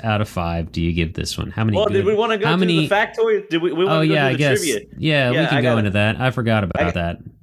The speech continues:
Speaker 2: I gotta, we, uh, there's a couple of 'em I'm gonna skip 'cause we already talked about 'em, but one of 'em I, we had talked about, you said something about a sequel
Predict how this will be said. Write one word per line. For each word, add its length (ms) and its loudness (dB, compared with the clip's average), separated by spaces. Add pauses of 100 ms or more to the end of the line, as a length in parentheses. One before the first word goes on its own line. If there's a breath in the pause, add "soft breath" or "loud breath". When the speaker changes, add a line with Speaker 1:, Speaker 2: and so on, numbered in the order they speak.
(300)
Speaker 2:
I 100 -4
gotta, 420 0
we, 280 -2
uh, 180 2
there's 240 2
a 60 0
couple 260 2
of 80 0
'em 120 0
I'm 140 -2
gonna 180 -2
skip 340 -2
'cause 160 -4
we 120 -2
already 220 2
talked 300 -2
about 240 0
'em, 160 -8
but 160 0
one 140 4
of 120 4
'em 220 0
I, 180 0
we 140 0
had 100 -2
talked 240 2
about, 340 0
you 120 -4
said 180 -4
something 140 -2
about 120 4
a 40 -2
sequel 540 -2